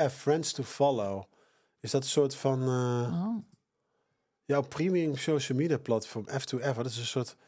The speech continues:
Speaker 1: oh, Famke Louise zit er ook op. Helene van Rooyen zit er op. Fabiola Wolkers. Oh, wauw.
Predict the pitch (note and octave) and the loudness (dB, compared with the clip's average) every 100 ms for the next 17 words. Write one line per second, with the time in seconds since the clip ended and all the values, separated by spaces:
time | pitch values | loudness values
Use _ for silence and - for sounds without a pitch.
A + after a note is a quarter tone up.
0 | _ _ _ _ - C#3 - D#3 C#3 C#3 | _ _ _ _ -2 0 4 4 4 2
1 | B2+ D#3 G3 F3+ F#3+ F3 D#3+ F3 F3 G3 | 2 0 0 0 0 0 0 0 2 0
2 | C#3+ C#3 B2+ B2 A2 B2+ F3+ G#3+ F#3+ G3 | 4 4 4 0 2 4 4 2 -2 0
3 | D#3+ F3 A#3+ - _ _ _ _ _ _ | 2 2 0 -6 _ _ _ _ _ _
4 | - C#3 B2+ C#3 D3 A#2+ A2 D#3 G#3 - | 0 2 4 4 4 2 4 2 2 2
5 | A3 A3 - - F3 F3 A#2+ D#3 A#2+ G#2 | 2 0 -4 0 2 4 2 2 0 -2